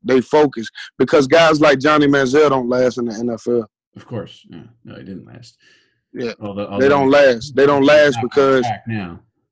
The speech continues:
Speaker 1: Yeah, they don't let, see, look, look at Jadeveon Clowney. It took him a little, it took him a little while to, to, to start playing at an elite level
Speaker 2: Yeah.
Speaker 1: because now he, he's studying film and, and he, he doing,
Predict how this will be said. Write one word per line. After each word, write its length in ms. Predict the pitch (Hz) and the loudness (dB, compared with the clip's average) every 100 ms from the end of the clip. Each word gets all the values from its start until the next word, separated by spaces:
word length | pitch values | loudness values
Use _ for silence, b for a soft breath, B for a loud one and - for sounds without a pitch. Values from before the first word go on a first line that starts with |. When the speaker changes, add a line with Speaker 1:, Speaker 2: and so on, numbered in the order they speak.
| _ _ | _ _
Speaker 1:
Yeah, 300 | 131 147 127 | 0 2 4
they 120 | 139 | 2
don't 180 | 147 135 | 2 2
let, 180 | 139 - | 0 0
see, 380 | - 180 165 - | 0 0 0 -4
look, 300 | 104 170 196 - | 0 2 0 0
look 220 | 165 185 | 0 2
at 160 | 175 139 | 2 2
Jadeveon 680 | 156 147 170 151 151 151 147 | -2 2 2 4 2 2 0
Clowney. 420 | 160 165 131 107 _ _ _ _ _ _ | 0 0 -2 -6 _ _ _ _ _ _
It 160 | 131 139 | -2 0
took 220 | 180 170 | 0 0
him 140 | 165 | 2
a 40 | 151 | 2
little, 280 | 151 156 135 | 4 4 2
it 180 | - 139 | 0 0
took 220 | - 208 | 0 0
him 140 | 180 165 | 2 4
a 40 | |
little 260 | 151 147 143 | 4 6 4
while 500 | 143 135 127 113 - - | 4 4 2 -2 -10 -4
to, 320 | 131 123 117 - _ _ _ _ _ _ _ | 0 0 -2 -10 _ _ _ _ _ _ _
to, 220 | - 127 - _ _ _ - | -2 -2 -2 _ _ _ -10
to 120 | 131 | -8
start 360 | - 156 139 120 | 0 2 2 0
playing 260 | 147 139 | 0 2
at 80 | 135 | 2
an 100 | 127 | 2
elite 300 | 123 139 120 | 2 2 2
level 380 | 135 160 120 - _ _ _ _ _ _ _ _ _ | 2 2 0 -12 _ _ _ _ _ _ _ _ _
Speaker 2:
Yeah. 60 | 113 | -4
Speaker 1:
because 240 | 147 120 | 0 0
now 260 | 135 156 139 | 0 0 0
he, 280 | 135 127 | 0 0
he's 180 | 123 127 | -2 -6
studying 460 | - 147 139 135 123 | -2 0 2 0 -2
film 540 | - 147 147 123 117 | -4 -4 -2 -4 -6
and, 240 | 113 107 - | -8 -10 -12
and 200 | 107 117 | -12 -8
he, 240 | 127 120 | -6 -6
he 220 | 104 120 120 | -8 -16 -12
doing, 480 | 117 135 131 123 | -6 -4 -4 -6